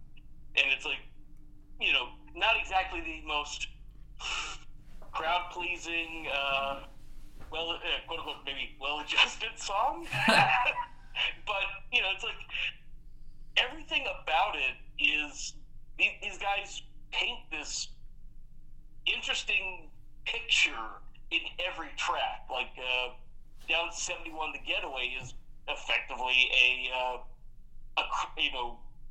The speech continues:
L A, not L A crime film, uh, but a crime film put to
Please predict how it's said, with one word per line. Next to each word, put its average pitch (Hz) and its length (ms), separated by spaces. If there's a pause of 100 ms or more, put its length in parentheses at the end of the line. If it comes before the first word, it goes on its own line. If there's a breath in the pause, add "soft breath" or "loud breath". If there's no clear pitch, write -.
L 151 200
A, 143 160
not 117 240
L 127 200
A - 80
crime 110 220
film, 120 240 (140)
uh, 113 280 (280)
but 135 100
a - 40
crime 185 360 (160)
film 131 400 (880)
put 175 240
to 156 80